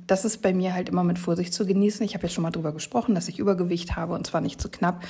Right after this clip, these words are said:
Und natürlich ist da das Risiko einfach, dass ich mir Gelenke kaputt mache, vor allem in den Knien, wenn ich eben laufen gehe. Aber obwohl ich es nie gedacht hätte, habe ich zweitausendsiebzehn das Laufen wirklich, ja, als etwas,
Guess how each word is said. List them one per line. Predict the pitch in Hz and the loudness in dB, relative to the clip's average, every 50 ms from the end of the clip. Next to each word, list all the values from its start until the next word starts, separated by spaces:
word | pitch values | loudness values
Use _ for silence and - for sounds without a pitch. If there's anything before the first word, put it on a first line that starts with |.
| - - - - - - - _ - | -14 -14 -14 -16 -16 -18 -20 _ -2
Und | - 185 185 | 0 0 0
natürlich | 175 170 175 - 180 170 170 170 | 0 0 0 2 2 2 2 0
ist | - 175 - - | -4 -4 -2 0
da | 165 160 | -2 -2
das | 165 - - - | -2 -6 -6 -6
Risiko | 160 156 170 156 - - - 170 165 | -6 -6 -6 -8 -8 -8 -8 -6 -6
einfach, | - - - 143 165 - - 175 - - - | -4 -4 -6 -6 -6 -6 -8 -10 -10 -12 -14
dass | - - - 160 - | -10 -8 -6 -6 -6
ich | - 175 - - - | -8 -10 -8 -4 -4
mir | 160 160 156 160 | -4 -4 -4 -4
Gelenke | 156 - 196 185 185 185 180 - 185 | -2 0 2 4 4 2 2 0 -4
kaputt | 175 - 175 175 - 180 - - | -4 -6 -6 -4 -4 -4 -4 -2
mache, | 165 160 160 - 165 156 160 | -2 -2 -2 -2 -2 -4 -4
vor | 160 - - - | -4 -2 -2 0
allem | 170 170 170 | 0 0 0
in | 170 170 165 | 0 0 0
den | 160 165 | 0 -2
Knien, | 156 - - 180 170 160 160 175 - - - - - - - _ _ | -2 -2 0 0 2 2 0 -2 -4 -6 -14 -16 -16 -18 -20 _ _
wenn | - 170 156 160 | -4 -2 -2 -2
ich | 160 - - | -4 -6 -6
eben | - 156 156 160 160 156 - - | -6 -6 -4 -4 -4 -6 -6 -4
laufen | - 175 160 165 160 - 175 165 | 0 2 4 4 4 2 0 -2
gehe. | 156 165 160 160 165 185 233 247 - - - - _ _ | 0 -2 -2 -2 -2 -2 -2 -4 -6 -10 -20 -20 _ _
Aber | - 165 175 208 208 190 180 180 175 - - - | 2 6 6 6 6 6 4 2 2 0 0 -2
obwohl | 175 165 - 190 | -2 0 2 0
ich | 185 190 - | 0 0 0
es | 185 - - - | -4 -4 0 2
nie | 202 202 214 214 | 4 4 4 4
gedacht | 214 226 214 - 180 175 - - - - | 4 2 2 2 0 0 -2 -6 -8 -8
hätte, | 160 151 - - 165 175 170 - - | -8 -6 -4 -4 -2 -2 -2 -2 -4
habe | 180 175 | -4 -2
ich | 175 175 | 0 4
zweitausendsiebzehn | 175 - - 165 165 - 165 156 165 160 - 190 202 - - - - - 175 175 170 | 4 4 4 2 -4 -4 -4 -4 -4 -2 0 -2 -2 -2 -4 -8 -4 -2 0 0 0
das | 165 170 - | -2 -2 -2
Laufen | 175 165 175 180 180 - 180 165 160 - | 2 2 2 2 2 0 -2 -2 0 -2
wirklich, | 170 175 - - 180 175 175 175 - - - - - - - - - - _ - _ _ _ _ _ _ _ _ _ _ - - | -4 -4 -2 0 0 0 0 0 -4 -12 -14 -18 -18 -20 -20 -20 -20 -20 _ -20 _ _ _ _ _ _ _ _ _ _ -6 -2
ja, | 202 214 208 196 185 - | 0 2 2 2 0 0
als | - 180 - - | -2 -4 -4 -2
etwas, | - 180 180 - 180 180 180 175 - - - | -4 -4 -2 0 0 0 2 0 -2 -4 -4